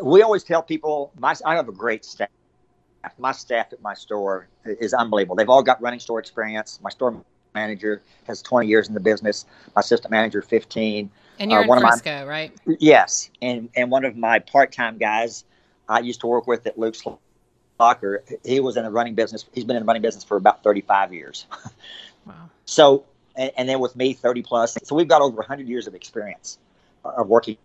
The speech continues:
Speaker 1: in the running business. So we all know shoes, we all know feet, we all know what to, you know, how to help people. But what I tell, what we tell people, all of us, we're on the same page with this. When you buy a shoe,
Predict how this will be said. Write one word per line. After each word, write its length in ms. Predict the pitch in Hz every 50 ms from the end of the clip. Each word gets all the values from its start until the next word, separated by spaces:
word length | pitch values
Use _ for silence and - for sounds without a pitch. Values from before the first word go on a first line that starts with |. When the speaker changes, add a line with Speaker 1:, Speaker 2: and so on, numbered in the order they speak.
| _ _ _ _ _ _ _
Speaker 1:
in 120 | - 101 98
the 60 | 101
running 240 | 104 101 101 92 85
business. 320 | 101 98 82 85 82 -
So 100 | - 123
we 220 | 117 123 139 139 -
all 220 | 131 139 156 170
know 140 | 160 160 156
shoes, 380 | - - - 131 127 120 107 110
we 100 | 117 110
all 180 | 113 123 127
know 200 | 123 123 117 117
feet, 320 | - _ 117 113 110 113 -
we 120 | - 107 110
all 320 | 110 113 113 117 117 - _ _ -
know 180 | 113 110 113 113
what 220 | 107 113 110 -
to, 80 | - 107 - _
you 80 | 120 107
know, 40 | -
how 100 | 123 117
to 60 | 113
help 280 | - 123 113 - - _ _ _ _ _ _ _ _ _ _
people. 380 | - 98 92 - - - - _ _ _ _ _ - - - - _ _
But 240 | 123 156 165 156 147
what 120 | 147 156
I 100 | 156 151
tell, 280 | 147 - 170 185 196 - _
what 200 | 160 165 165 147
we 160 | 131 143 -
tell 220 | - - 151 143
people, 420 | - _ 139 131 - - 90 95 - _ _ _ _ _
all 220 | 139 139 143 131
of 100 | 107 87
us, 200 | 92 87 - - _ _
we're 120 | - 127
on 80 | 123 120
the 60 | 107
same 240 | - - 127 127 123
page 260 | - 131 117 110 101
with 100 | - _
this. 260 | - 90 85 - - _ _ _ _ _ _ _ _ _ _ _ _ _ - - - - _ - _ _
When 140 | - 113 120
you 100 | 117 117
buy 300 | 107 107 117 120 135 156
a 40 | 170
shoe, 460 | 156 - - 139 127 110 107 104 110